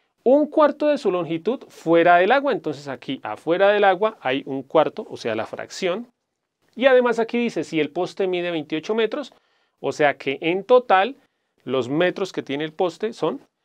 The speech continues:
veintiocho. Y además algo muy importante que siempre te-, debemos tener en cuenta es que la fracción en el total es la unidad, porque es un poste completo, ¿sí? Primera pregunta.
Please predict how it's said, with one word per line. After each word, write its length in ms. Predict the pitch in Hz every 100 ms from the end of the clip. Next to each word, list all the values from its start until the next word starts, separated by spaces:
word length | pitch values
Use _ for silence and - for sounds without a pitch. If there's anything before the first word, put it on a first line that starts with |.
| _ _ _
veintiocho. 720 | 123 139 127 190 185 180 196 -
Y 160 | 139
además 880 | 135 135 160 156 156 160 151 160 160
algo 360 | 131 127 143
muy 380 | 139 147 170 190
importante 600 | 202 190 190 - 190 -
que 120 | -
siempre 380 | 160 160 151 156
te-, 140 | 156 131
debemos 420 | 123 120 135 -
tener 180 | 160 170
en 80 |
cuenta 300 | 165 160 147
es 120 | 151 -
que 180 | 143 -
la 240 | 143 160
fracción 540 | 180 175 - 190 165 127
en 200 | 127 123
el 180 | 151
total 420 | 180 185 165 160 -
es 180 | 120 120
la 120 | 135
unidad, 320 | 147 175 247 -
porque 320 | 135 - 123
es 160 | 123 -
un 260 | 247 277 294
poste 500 | - 123 113 - 135
completo, 420 | - 165 294 247 - _ -
¿sí? 200 | 262 - _ _ _ _ _ _ _ _ -
Primera 380 | 202 233 285
pregunta. 480 | 285 294 349 311 -